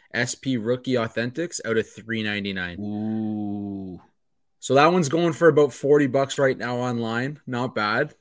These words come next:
Speaker 2: Not
Speaker 1: Not
Speaker 2: bad
Speaker 1: bad,
Speaker 2: at
Speaker 1: but
Speaker 2: all.
Speaker 1: I figure I'll hold on to it and see if he can have a bounce back year maybe this year and see what happens.
Speaker 2: See
Speaker 1: But
Speaker 2: if that price can up, up in, uh, value. But it's, it's a good thing you actually mentioned that, because I actually a few we-, a few days ago or even last week,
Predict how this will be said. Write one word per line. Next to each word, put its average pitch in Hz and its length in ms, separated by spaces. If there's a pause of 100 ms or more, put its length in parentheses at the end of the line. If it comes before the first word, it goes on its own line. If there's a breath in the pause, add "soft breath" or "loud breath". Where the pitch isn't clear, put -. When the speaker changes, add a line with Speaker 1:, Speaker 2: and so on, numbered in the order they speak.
(160)
Speaker 2:
Not 92 140
Speaker 1:
Not 107 100
Speaker 2:
bad 120 60
Speaker 1:
bad, 113 220
Speaker 2:
at 120 60
Speaker 1:
but 139 100
Speaker 2:
all. 113 320
Speaker 1:
I 131 80
figure 139 380
I'll 131 80
hold 127 260
on 127 180
to 135 140
it 127 40
and 113 100
see 131 200
if 120 80
he 120 120
can 117 140
have 117 160
a 110 60
bounce 110 320
back 107 280
year 107 200
maybe 104 300
this 104 200
year 104 140
and 98 160
see 110 160
what 104 140
happens. 101 480
Speaker 2:
See 139 80
Speaker 1:
But 135 80
Speaker 2:
if 117 120
that 117 280 (180)
price 123 400
can 113 300
up, 127 180
up 117 340
in, 113 280
uh, 110 180
value. 113 480
But 135 200
it's, 139 100
it's 143 200
a 143 40
good 202 220
thing 247 120
you 185 100
actually 151 220
mentioned 139 240
that, 113 100
because 123 300
I 127 60
actually 139 340
a 117 40
few 170 300
we-, 160 320
a 123 80
few 185 200
days 147 260
ago 123 80
or 123 80
even 135 240
last 120 300
week, 104 400